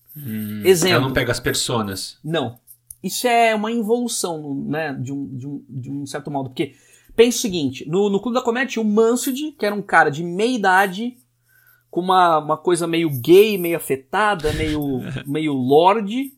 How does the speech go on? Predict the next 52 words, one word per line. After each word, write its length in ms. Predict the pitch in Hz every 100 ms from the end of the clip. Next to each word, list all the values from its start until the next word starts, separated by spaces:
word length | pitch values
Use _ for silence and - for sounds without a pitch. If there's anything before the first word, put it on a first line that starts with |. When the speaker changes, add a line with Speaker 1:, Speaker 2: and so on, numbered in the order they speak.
| _
Speaker 2:
que 120 | 165
era 100 | 165
engraçado 600 | 160 151 - - 180 185
pra 100 | 165
caramba. 380 | 143 147 180 202
Aí 80 | 196
tinha 180 | 196 220
o 60 |
Rafinha, 680 | 196 208 - - 214 254 277 - _ _ _ _
que 120 | - 175
era 120 | 190
o 160 | 202
oposto, 840 | 208 - - 196 196 247 247 - 262
que 80 | -
era 80 | 180
um 60 |
cara, 460 | 175 190 196 175 139 - - - - - - - 147 - - - -
bom, 220 | 160 151 123
a 40 |
gente 180 | 147 -
sabe 220 | 190 202
como 100 | 185
é 40 | 165
o 20 |
Rafinha, 340 | 156 - 240
daí 140 | 185 180
tinha 180 | 214
o 40 | 190
Danilo, 340 | 190 185 254
que 80 | 131
era 120 | 185
diferente 640 | 165 - 196 180 233 233 185
Speaker 1:
<laughs> 0 |
Speaker 2:
ainda, 380 | 170 240 254 254 - -
aí 140 | 156 196
tinha 340 | - 220 190
eu, 180 | 185 247
que 80 | -
era 120 | 185
outra 300 | 180 277 233
coisa, 220 | - 240 226
e 20 |
tinha 140 | 226
a 40 | 214
Marcela, 380 | 190 - 220 233
que 80 |
era 80 | 226
uma 120 | 220
mulher, 460 | 208 180 156 214 269
e 60 | 220
tinha 220 | - 240
o, 160 | 220